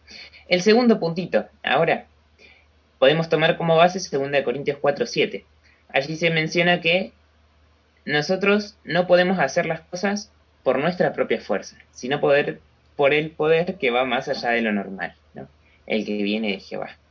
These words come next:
Así que tenemos que tomar medidas para rechazar la inmoralidad y sobre todo pedirle a Jehová que nos ayude. Es Él el que nos va a hacer victoriosos.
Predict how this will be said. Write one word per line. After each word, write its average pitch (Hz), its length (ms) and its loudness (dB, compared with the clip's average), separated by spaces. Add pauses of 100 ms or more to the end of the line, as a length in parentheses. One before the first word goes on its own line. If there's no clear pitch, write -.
(600)
Así - 280 -4
que 175 300 0 (180)
tenemos 170 320 -2
que 143 120 -2
tomar 165 360 0
medidas 160 480 -4
para 113 240 -2
rechazar 113 420 -6
la 143 80 -4
inmoralidad 143 680 0
y 165 80 -8
sobre 170 300 2
todo 185 360 4
pedirle 175 340 0
a 180 60 -2
Jehová 160 540 -4
que 110 100 -10
nos 104 180 -6
ayude. 98 360 -10 (680)
Es - 220 -4
Él 156 260 0 (500)
el 107 160 0
que 101 160 -2
nos 104 160 -4
va 110 160 2
a 104 180 -6
hacer 104 300 -6
victoriosos. 90 760 -12